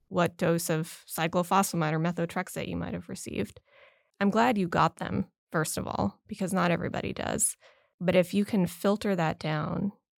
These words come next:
into one of those survivorship care plans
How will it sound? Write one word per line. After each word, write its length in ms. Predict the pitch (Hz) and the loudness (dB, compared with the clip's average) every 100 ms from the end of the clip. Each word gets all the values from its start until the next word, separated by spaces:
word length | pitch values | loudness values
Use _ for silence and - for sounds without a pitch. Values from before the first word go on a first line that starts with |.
| - | -2
into 680 | 175 170 190 170 170 165 226 _ _ - | 0 0 2 4 4 2 -2 _ _ -4
one 180 | 196 175 | 0 0
of 100 | 165 | 2
those 160 | 165 | 2
survivorship 720 | - 175 165 170 175 170 170 - | 2 0 0 0 0 -4 -6 -8
care 280 | - 175 | -6 -4
plans 580 | 175 - - - 196 - | -4 -6 -6 -2 -2 -4